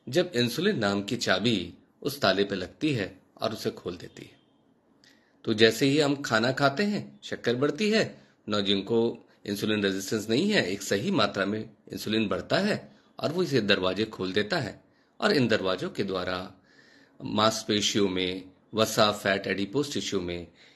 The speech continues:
ये मेटाबॉलिक फ्यूल जो खाना है हमारे शरीर का ग्लूकोज, ये चला जाता है और इसका चयापचय यानी मेटाबॉलिज्म हो जाता है।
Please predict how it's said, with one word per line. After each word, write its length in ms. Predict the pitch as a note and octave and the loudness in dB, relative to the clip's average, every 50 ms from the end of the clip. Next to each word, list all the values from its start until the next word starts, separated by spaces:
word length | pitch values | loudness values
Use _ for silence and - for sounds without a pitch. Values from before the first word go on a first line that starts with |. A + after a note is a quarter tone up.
| _ _ | _ _
ये 80 | - - | -4 0
मेटाबॉलिक 560 | C3 A#2+ A2+ B2+ C3+ C3+ C#3+ C#3 C3+ C3 C3+ | 2 2 4 4 4 4 4 4 2 2 -2
फ्यूल 320 | - - B2+ A2+ G2 F#2+ F#2 | -2 -2 -2 0 0 0 -2
जो 140 | F#2 A2 | -2 -4
खाना 340 | - - - - F#2 F2+ G2+ | -4 -2 -2 -2 0 0 0
है 200 | C#3+ D3+ B2+ G#2 | 0 0 0 0
हमारे 260 | F#2+ F#2 F#2 F2+ F2+ | 0 0 -2 -2 -2
शरीर 380 | F2 - G2 F#2+ F#2 F#2 E2+ F2+ - | -2 -4 -6 -4 -4 -4 -4 -6 -6
का 120 | G2 G2 F#2 | -8 -8 -6
ग्लूकोज, 640 | F2+ G#2 G#2+ G#2+ - - F2+ - - - - - - _ _ _ _ - | -4 -4 -4 -4 -4 -6 -8 -10 -10 -14 -16 -18 -20 _ _ _ _ -8
ये 60 | F3 | -4
चला 220 | E3 - E3 F3 F3+ | -2 -2 -2 -2 -2
जाता 300 | F3 E3+ D#3 - D#3+ D3+ | -2 -4 -4 -4 -6 -8
है 100 | C3+ - - _ _ _ _ _ _ _ _ - | -10 -10 -16 _ _ _ _ _ _ _ _ 0
और 140 | - A2+ G#2+ | 2 2 2
इसका 240 | G2+ - - G2+ F#2+ | 2 0 -4 -4 -4
चयापचय 760 | - - G2+ F#2+ G2 G2+ G2+ G#2 G2+ - C3 B2 B2+ B2+ B2+ - - _ - - | -2 0 2 2 2 2 2 0 0 0 0 0 2 0 -2 -6 -12 _ -4 -2
यानी 180 | G2+ A2+ C#3 | 0 2 2
मेटाबॉलिज्म 720 | C3+ A2 F#2+ - G2 F#2+ F2+ F#2+ F#2 F#2 G2+ C#3 - - D#3 - | 2 2 2 0 -2 -2 -2 0 0 0 -2 -4 -6 -10 -10 -10
हो 60 | - | -8
जाता 300 | - - E3 D#3 - - | -8 -6 -8 -8 -8 -10
है। 140 | D3 C#3 D3 | -12 -14 -14